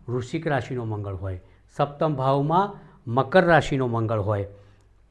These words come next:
અષ્ટમ ભાવમાં કર્ક રાશિનો મંગળ હોય અને વ્યય સ્થાન બારમા સ્થાનમાં ધન રાશિનો મંગળ હોય, તો આવો મંગળ મંગળ દોષમાં આવતો નથી, નથી.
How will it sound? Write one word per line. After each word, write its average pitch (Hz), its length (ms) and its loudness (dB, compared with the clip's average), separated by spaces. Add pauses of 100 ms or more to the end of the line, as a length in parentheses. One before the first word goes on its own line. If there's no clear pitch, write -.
(120)
અષ્ટમ 151 360 0
ભાવમાં 110 460 -2 (260)
કર્ક 190 220 2
રાશિનો 143 360 -2
મંગળ 107 340 -4
હોય 160 260 2 (320)
અને 208 380 0 (300)
વ્યય 147 260 4
સ્થાન 165 340 -2
બારમા 139 420 -2
સ્થાનમાં 139 600 -2 (320)
ધન 180 240 2
રાશિનો 165 360 2
મંગળ 120 320 -4
હોય, 170 240 4 (320)
તો 165 260 -4
આવો 123 240 0
મંગળ 123 600 -2 (800)
મંગળ 123 360 -2
દોષમાં 139 680 -6
આવતો 113 420 -8 (300)
નથી, - 360 -4 (720)
નથી. 226 460 -2